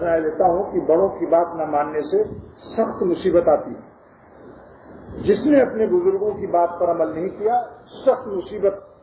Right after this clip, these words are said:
روحانی بھی جسمانی بھی، دونوں مسائل میں ابتلا ہوتا ہے ایسے شخص کا۔ یعنی یا تو کسی جسمانی عقوبت میں اور روحانی میں بھی بہت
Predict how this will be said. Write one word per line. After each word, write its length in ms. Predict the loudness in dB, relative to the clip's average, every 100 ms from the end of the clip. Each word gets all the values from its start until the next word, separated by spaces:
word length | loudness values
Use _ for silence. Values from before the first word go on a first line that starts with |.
| -2
روحانی 600 | 4 4 4 -2 -6 -10
بھی 80 | -10
جسمانی 560 | -8 -8 -6 -6 -6 -8
بھی، 120 | -4
دونوں 320 | 2 4 4
مسائل 360 | 2 0 0 0
میں 160 | -2
ابتلا 580 | -6 -8 -6 -2 4 4
ہوتا 240 | 4 2 4
ہے 120 | 4
ایسے 220 | 0 -6
شخص 240 | -10 -12 -18
کا۔ 60 | -20 _ _ _ -20 -20 -2
یعنی 240 | 0 2
یا 140 | 4 2
تو 180 | 4 0
کسی 300 | -2 -14 -10
جسمانی 540 | -8 -4 0 4 4
عقوبت 460 | 4 2 0 -2 -4
میں 140 | -4
اور 200 | 0 0
روحانی 360 | 2 2 2 -2
میں 140 | -4
بھی 140 | -6 -2
بہت 180 | 0